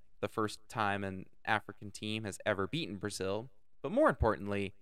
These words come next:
the goal by Abubakar. The game-winning goal by Abubakar was scored very late in this game, and he took off his shirt when he scored. When you take off your shirt, it's a yellow card.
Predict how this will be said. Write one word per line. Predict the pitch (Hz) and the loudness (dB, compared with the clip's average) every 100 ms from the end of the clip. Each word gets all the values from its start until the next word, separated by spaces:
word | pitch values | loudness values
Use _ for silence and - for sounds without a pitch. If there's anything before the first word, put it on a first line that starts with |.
| - - | -6 0
the | 135 | 6
goal | 180 208 | 10 12
by | 175 170 | 12 8
Abubakar. | 175 135 98 - - - - - - - - | 8 4 2 -2 -2 -6 -16 -18 -18 -18 -8
The | - | 0
game-winning | 175 247 240 233 | 2 2 2 4
goal | 202 196 | 6 6
by | 185 185 | 8 6
Abubakar | 160 147 - 143 139 | 6 0 2 4 4
was | 135 | 2
scored | - 123 110 | 2 2 4
very | 113 | 2
late | 98 - - - - | 2 -2 -6 -8 -6
in | 104 | -6
this | 92 | -6
game, | - - - - - - - | -8 -10 -14 -20 -20 -12 -4
and | 123 | -2
he | 185 | -2
took | - 117 | -2 2
off | 104 110 | 2 2
his | 156 | 0
shirt | - 285 - | 2 0 0
when | - 104 | -4 -6
he | 117 | -4
scored. | - - 98 - - - - | 0 2 2 -2 -18 -18 -10
When | 101 | -8
you | |
take | - 117 | -2 2
off | 147 | 2
your | 170 | 2
shirt, | 165 262 254 | 0 2 2
it's | - 117 | -2 0
a | |
yellow | 113 120 127 | 4 6 4
card. | - - | 0 -2